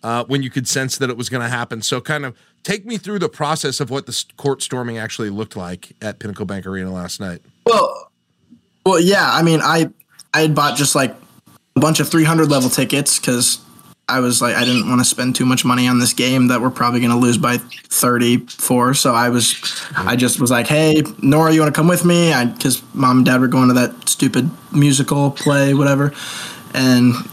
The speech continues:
Speaker 2: and so, uh, yeah, and then I invited my best friend. And so we were just sitting up in the three hundreds and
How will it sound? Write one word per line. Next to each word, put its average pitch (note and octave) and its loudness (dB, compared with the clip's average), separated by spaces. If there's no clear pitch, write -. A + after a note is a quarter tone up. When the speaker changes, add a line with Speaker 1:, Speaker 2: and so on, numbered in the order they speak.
Speaker 2:
and C3+ 0
so, C3+ 2
uh, C3+ 4
yeah, C#3+ 4
and D3+ 4
then C#3 2
I C3+ 2
invited D3 4
my C#3+ 4
best C#3+ 2
friend. F#3+ 2
And E3 2
so D#3 2
we D#3 4
were D3+ 2
just D3+ 2
sitting F3 2
up E3+ 0
in E3+ 4
the D#3+ 2
three F3 2
hundreds F3+ 4
and D3 0